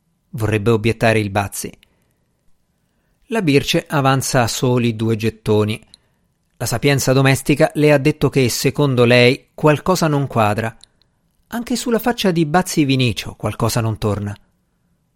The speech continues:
"Cosa c'è?", chiede la Birce. Il Bazzi ingolla la sambuca. "Ascolta", le dice.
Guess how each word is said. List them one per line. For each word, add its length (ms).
"Cosa 280
c'è?", 300
chiede 260
la 120
Birce. 520
Il 160
Bazzi 480
ingolla 540
la 120
sambuca. 580
"Ascolta", 560
le 100
dice. 380